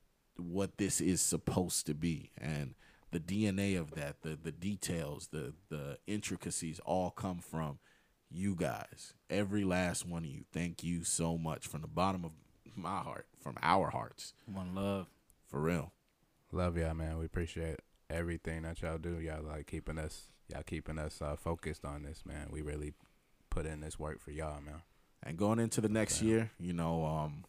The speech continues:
Speaker 1: I hope everybody's safe. I hope, you know, everybody under our voices right now is covered. You know, I know everybody has their own beliefs, their own religious beliefs or whatever. And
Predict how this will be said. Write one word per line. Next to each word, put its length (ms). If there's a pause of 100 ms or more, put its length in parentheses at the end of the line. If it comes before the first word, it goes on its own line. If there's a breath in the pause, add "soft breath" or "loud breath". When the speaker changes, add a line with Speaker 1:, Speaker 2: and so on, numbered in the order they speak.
(140)
Speaker 1:
I 80
hope 180
everybody's 540
safe. 460
I 100
hope, 420 (480 loud breath)
you 60
know, 80
everybody 560
under 240
our 140
voices 440
right 200
now 240
is 80
covered. 460 (300)
You 120
know, 300
I 100
know 180
everybody 440
has 240
their 100
own 180
beliefs, 360
their 140
own 160
religious 400
beliefs 400
or 60
whatever. 340
And 220